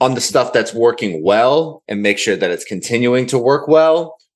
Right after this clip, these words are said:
Or do you focus on the stuff that isn't working as well and try to get it to the position that you're happy with?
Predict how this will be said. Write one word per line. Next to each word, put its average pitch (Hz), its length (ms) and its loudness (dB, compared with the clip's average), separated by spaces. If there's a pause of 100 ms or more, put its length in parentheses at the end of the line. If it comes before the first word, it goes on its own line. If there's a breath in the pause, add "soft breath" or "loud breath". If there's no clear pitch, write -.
(100)
Or 104 140 2
do 107 140 -6
you 110 80 0
focus 110 420 0
on 104 100 0
the 98 80 -4
stuff - 320 -2
that 87 200 -2
isn't 113 280 -2
working 82 360 -2
as 73 140 -4
well 76 460 0 (100)
and 90 180 -4
try 90 420 0
to - 180 -10
get 82 220 -2
it 76 140 -4
to 90 120 -6
the 69 80 -8
position 78 640 -4
that 73 340 0 (120)
you're 78 200 -4
happy 62 360 -4
with? 50 300 -8